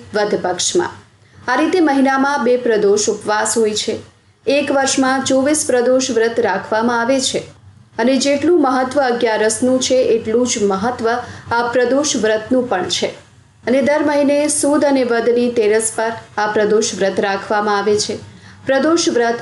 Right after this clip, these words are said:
ભગવાન શિવને સમર્પિત છે અને આ વખતે શુક્રવારના રોજ શુક્ર પ્રદોષનું વ્રત રાખવામાં આવશે. અને શુક્ર પ્રદોષની તિથિ ભગવાન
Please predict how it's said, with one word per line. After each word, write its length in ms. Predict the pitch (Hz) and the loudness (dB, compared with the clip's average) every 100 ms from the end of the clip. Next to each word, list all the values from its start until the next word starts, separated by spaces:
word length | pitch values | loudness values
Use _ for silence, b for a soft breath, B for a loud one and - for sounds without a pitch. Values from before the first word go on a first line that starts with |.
| - | -4
ભગવાન 520 | 240 226 240 247 269 | -2 0 0 0 0
શિવને 440 | 269 247 240 233 226 | 0 0 2 2 2
સમર્પિત 600 | 233 226 202 202 202 175 | 0 -2 -2 -2 -2 -2
છે 200 | 220 202 - - - _ - - _ _ _ - | -2 -4 -6 -10 -20 _ -20 -20 _ _ _ -6
અને 220 | 247 269 - 247 | -2 0 -2 -2
આ 120 | 285 | 0
વખતે 460 | 302 254 262 233 220 262 | 0 0 0 2 2 2
શુક્રવારના 800 | 262 269 254 254 247 240 294 294 | 0 -2 0 0 2 0 0 2
રોજ 260 | 254 262 269 277 - B B - | 2 2 0 -4 -6 B B -6
શુક્ર 360 | - 330 339 339 | -2 0 0 0
પ્રદોષનું 640 | 269 254 262 269 - 262 | 0 2 2 0 0 0
વ્રત 260 | 226 220 220 | 2 0 0
રાખવામાં 640 | 220 214 214 226 233 240 214 | 0 -2 -2 -2 0 0 0
આવશે. 340 | 190 - 196 - - - _ - | -2 -2 -2 -4 -14 -20 _ -2
અને 160 | 220 | 0
શુક્ર 320 | 220 226 233 233 | 0 0 0 0
પ્રદોષની 640 | 233 214 220 233 254 240 | 2 2 2 2 2 2
તિથિ 340 | 233 240 269 262 233 B B - | 2 0 0 0 -2 B B -2
ભગવાન 500 | 254 254 262 285 | 0 2 0 2